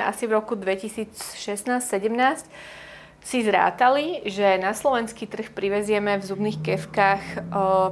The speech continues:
päťdesiatšesť tón plastu. Čo je akože, keď si zoberieš mal-, jednu maličkú kef-, kefôčku,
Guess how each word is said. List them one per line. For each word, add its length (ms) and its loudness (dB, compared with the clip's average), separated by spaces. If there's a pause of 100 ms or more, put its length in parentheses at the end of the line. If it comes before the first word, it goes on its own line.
päťdesiatšesť 640 0
tón 180 -2
plastu. 640 0 (380)
Čo 160 -2
je 80 0
akože, 240 -6
keď 160 -2
si 80 -14
zoberieš 440 2 (200)
mal-, 320 0
jednu 240 0
maličkú 480 0
kef-, 320 -2
kefôčku, 760 0